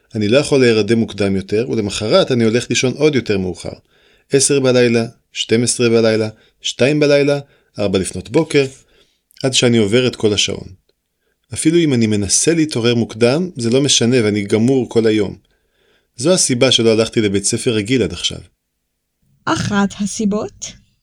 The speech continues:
Speaker 1: אמרה אמו. הארי נעץ בה מבט זועם. מגונגל פלטה המהום ארוך.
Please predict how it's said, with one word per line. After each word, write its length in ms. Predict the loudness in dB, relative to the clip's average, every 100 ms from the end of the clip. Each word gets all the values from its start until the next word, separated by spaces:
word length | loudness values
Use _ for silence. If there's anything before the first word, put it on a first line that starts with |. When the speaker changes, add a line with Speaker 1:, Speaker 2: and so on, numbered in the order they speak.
| _ _
Speaker 1:
אמרה 240 | -4 0 2
אמו. 360 | 2 -2 -6 -10 _ _ _ _ _ _ _
הארי 300 | -10 -6 -4
נעץ 400 | -4 -6 -6 -4
בה 120 | -4
מבט 340 | -6 -6 -8 -8
זועם. 500 | -8 -8 -8 -10 -12 _ _ _ _ _ _ _ _ _ _ _ _ _ _ _ _
מגונגל 520 | -2 0 0 0 -2
פלטה 460 | -2 -4 -6 -2 0
המהום 640 | 0 -2 -2 0 0 0
ארוך. 600 | -2 -10 -14 -16 -20 -20